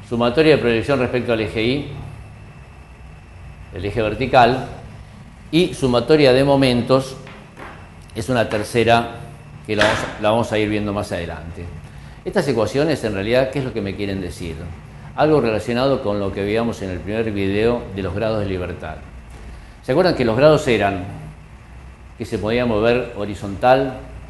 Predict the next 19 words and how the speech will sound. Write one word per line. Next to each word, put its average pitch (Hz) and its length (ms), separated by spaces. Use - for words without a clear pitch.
vertical 98 680
y 95 40
girar? 120 460
Bueno, 113 180
si 156 120
algo 185 180
está 135 220
quieto, 104 480
quiere 117 160
decir 123 200
que 117 120
ninguna 127 420
de 127 80
esas 104 180
tres 98 160
cosas 113 300
la 92 80
puede 92 240
hacer. 80 240